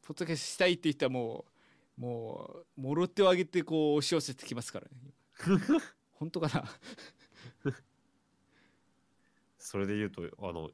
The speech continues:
Speaker 2: いつもそんなめんどくさいこと、ありがとうございます。
Speaker 1: いや、なんか、そう言わせるためにやったみたいで、なんか、すごい、
Speaker 2: い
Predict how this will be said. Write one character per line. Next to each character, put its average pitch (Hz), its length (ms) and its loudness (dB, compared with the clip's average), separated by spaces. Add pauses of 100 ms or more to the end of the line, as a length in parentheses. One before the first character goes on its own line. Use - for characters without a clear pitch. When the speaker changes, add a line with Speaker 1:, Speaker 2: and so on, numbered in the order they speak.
(220)
Speaker 2:
い 135 120 -8
つ - 100 -12
も 82 120 -10
そ 104 120 -6
ん - 20 -2
な 92 60 -2
め 95 100 -2
ん 95 40 0
ど 98 60 0
く 98 60 -12
さ - 80 -4
い 95 40 -4
こ 87 60 -6
と、 80 200 -10 (140)
あ - 40 -4
り 110 60 2
が 120 60 2
と 117 60 0
う - 20 2
ご 120 60 4
ざ 120 60 4
い - 20 2
ま 117 80 0
す。 - 300 -10 (1200)
Speaker 1:
い - 40 -10
や、 - 120 -10
な 135 60 -10
ん 120 40 -12
か、 143 100 -10 (280)
そ 175 280 -2
う - 20 2
言 165 160 4
わ 190 80 4
せ 208 140 4
る 196 120 6
た 190 160 2
め 175 120 0
に 120 220 -4 (260)
や 131 100 -10
っ 131 40 -12
た 147 120 -4
み 135 80 -4
た 131 80 -4
い 113 60 -2
で、 104 120 -12
な 90 120 -16
ん 131 40 -18
か、 - 60 -20
す - 120 -10
ご 120 100 -6
い、 - 120 -14 (640)
Speaker 2:
い 135 100 -2